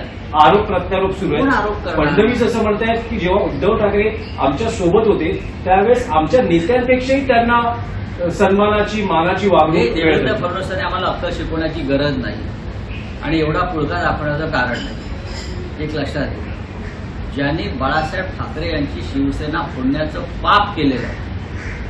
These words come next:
Speaker 2: ज्यांनी मराठी माणसाचं संघटन फोडून,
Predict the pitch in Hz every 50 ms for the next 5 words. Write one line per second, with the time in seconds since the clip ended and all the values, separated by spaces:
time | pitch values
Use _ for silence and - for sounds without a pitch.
0 | - - - - - - - - - - - - - - 143 151 156 165 - 185
1 | 156 151 151 175 185 - - 190 - - 147 147 147 - - 175 170 - 190 170
2 | - - 147 147 147 165 160 143 139 127 - - - - - 165 196 214 - 151